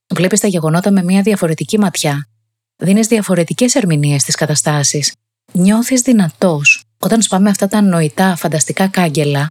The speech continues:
και αναβαθμίζουμε το λογισμικό, αλλάζοντας τις παλιές αποφάσεις με καινούριες, πιο αντικειμενικές και καλύτερες, ο κόσμος μας γίνεται απευθείας διαφορετικός. Παίρνει χρόνο; Όχι. Συμβαίνει και λειτουργεί ακριβώς την ίδια στιγμή.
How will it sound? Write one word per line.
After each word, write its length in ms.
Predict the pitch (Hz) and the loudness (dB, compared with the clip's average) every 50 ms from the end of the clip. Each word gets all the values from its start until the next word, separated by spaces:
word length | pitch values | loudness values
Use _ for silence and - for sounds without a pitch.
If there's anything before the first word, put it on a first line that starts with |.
| - _ _ | -8 _ _
και 120 | - 196 | -2 0
αναβαθμίζουμε 720 | 180 180 175 151 165 151 - 190 196 233 247 247 262 247 | 0 0 0 0 -2 -2 0 2 2 2 4 4 4 2
το 100 | 202 180 | 2 2
λογισμικό, 680 | 160 156 151 143 143 - 151 151 143 - 156 147 143 147 - _ _ _ - | 0 0 0 0 0 0 0 -2 -2 -2 -2 -2 -2 -4 -8 _ _ _ -4
αλλάζοντας 500 | - 160 170 185 202 208 247 247 247 208 | -2 0 2 2 2 2 2 0 0 -2
τις 140 | - 208 - | -2 -4 -4
παλιές 340 | - 175 160 165 185 190 - | -2 -2 0 0 0 0 0
αποφάσεις 600 | 196 - 160 - - 185 180 170 - 175 151 - | 0 -2 -2 -2 0 0 0 0 0 -2 -2 -2
με 120 | 160 160 | -2 -2
καινούριες, 720 | 151 - 160 151 156 165 170 165 151 135 151 143 147 - - - - - - | -2 -2 -2 0 0 0 0 0 -2 -2 -2 -2 -2 -2 -4 -6 -10 -12 -8
πιο 220 | - - 254 262 | -4 -2 0 0
αντικειμενικές 680 | 285 254 208 196 202 175 160 156 151 151 - 185 170 - | 2 0 0 0 0 0 0 0 0 0 0 -2 -2 -2
και 100 | - 185 | -2 -4
καλύτερες, 720 | - 165 151 156 165 170 - 180 175 196 220 247 247 - - _ | -2 -2 0 0 -2 -2 -2 -2 0 0 0 0 -2 -4 -6 _
ο 120 | - 202 | -6 -6
κόσμος 540 | 190 - - 208 196 190 - 190 180 - - | -2 0 0 2 2 2 2 0 0 0 0
μας 360 | 208 233 277 - - - - - - | 2 2 2 0 -2 -4 -8 -10 -4
γίνεται 320 | 214 240 254 277 269 285 | 0 2 2 2 2 0
απευθείας 500 | 269 - 220 190 - - 262 285 294 277 | -2 -2 -2 -2 -2 0 0 0 2 2
διαφορετικός. 800 | 262 262 240 240 233 226 214 220 - 233 220 190 170 165 160 - - _ _ _ | 0 0 0 0 0 0 -2 -2 0 0 0 0 0 -2 -4 -6 -8 _ _ _
Παίρνει 260 | - 190 196 196 190 | -2 0 2 2 2
χρόνο; 500 | - - 170 170 170 175 208 240 220 170 - _ _ _ _ - | 2 0 0 0 2 2 2 2 2 0 -4 _ _ _ _ -2
Όχι. 400 | 190 180 165 151 - - 160 - _ _ | -2 -2 -2 -2 -4 -6 -10 -12 _ _
Συμβαίνει 560 | - - - 180 170 156 - 196 196 208 226 | -2 -2 0 0 0 0 2 2 2 2 2
και 140 | 226 - 202 | 2 0 0
λειτουργεί 460 | 185 180 165 - 156 151 - 202 220 - | 0 0 0 -2 -2 -2 0 0 0 0
ακριβώς 540 | 190 180 - - 185 170 156 175 220 240 - | -2 -4 -2 -2 0 0 2 2 0 0 0
την 120 | - 247 | 0 2
ίδια 200 | 208 208 208 220 | 2 2 2 0
στιγμή. 480 | 208 - - 185 180 180 170 156 147 | 0 0 -2 -2 0 0 0 0 -2